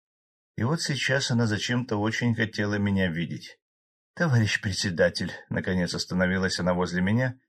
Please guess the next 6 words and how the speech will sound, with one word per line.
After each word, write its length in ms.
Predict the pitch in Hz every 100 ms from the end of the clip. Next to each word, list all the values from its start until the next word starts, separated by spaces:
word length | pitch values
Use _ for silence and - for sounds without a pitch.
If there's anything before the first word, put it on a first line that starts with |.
| -
и 100 | 107
перевела 480 | - 104 95 92 87
дух. 380 | 78 85 - - _ _ _ -
«Вот, 300 | 180 117 - - - _ _ -
это 240 | 185 185
вам». 380 | 135 104 90 -